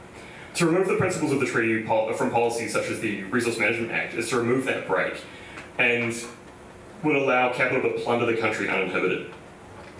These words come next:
This would allow, as an example, the extraction of mineral resources such as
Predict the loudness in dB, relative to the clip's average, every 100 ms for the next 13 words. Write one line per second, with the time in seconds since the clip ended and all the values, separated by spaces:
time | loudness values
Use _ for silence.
0 | -12 -6 -2 2 4 4 4 4 2 2
1 | 2 2 2 0 0 0 0 0 2 4
2 | 2 2 0 -2 -2 -2 -2